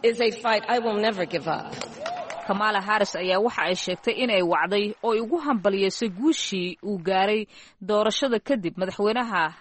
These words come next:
Speaker 2: la doortay ee wakhtigan Donald Trump.
Speaker 1: Earlier today, I spoke with President-elect Trump and congratulated him on his victory. I also
Speaker 2: Goor sii horreysay oo maanta ah, waxa aan la hadlay madaxweynaha la doortay Trump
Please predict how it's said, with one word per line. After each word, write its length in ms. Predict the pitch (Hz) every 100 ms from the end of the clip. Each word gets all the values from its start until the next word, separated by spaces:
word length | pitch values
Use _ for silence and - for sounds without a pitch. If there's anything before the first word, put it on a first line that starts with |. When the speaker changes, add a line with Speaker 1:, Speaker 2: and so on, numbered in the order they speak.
| 240
Speaker 2:
la 200 | 185 196
doortay 420 | 165 190 190 233
ee 80 | 185
wakhtigan 540 | 196 247 - 208 180 175
Donald 320 | 208 214 180 -
Trump. 300 | 220 196 - - - - - - -
Speaker 1:
Earlier 460 | 202 233 247 247 240
today, 440 | 240 220 240 254 269 302 294 - - -
I 180 | - 220
spoke 440 | - - 233 247 240
with 120 | 226 -
President-elect 800 | 233 214 214 214 214 208 196 196 -
Trump 240 | 233 233
and 120 | 254 240
congratulated 800 | 247 233 226 214 220 220 220 220
him 180 | 208 196
on 100 | 185
his 140 | 180 180
victory. 500 | 208 - 226 240 254 269 - - - - -
I 140 | - 226
also 260 | 226 247 226
Speaker 2:
Goor 180 | 294 370
sii 220 | - 349
horreysay 500 | 320 302 247 - 240
oo 120 | 214
maanta 360 | 208 226 240 180
ah, 100 | 151
waxa 240 | 175 202 202
aan 160 | 202 226
la 60 |
hadlay 240 | 226 196 220
madaxweynaha 540 | 208 185 208 240 220
la 120 | 180 170
doortay 360 | 180 175 208
Trump 340 | - 254 220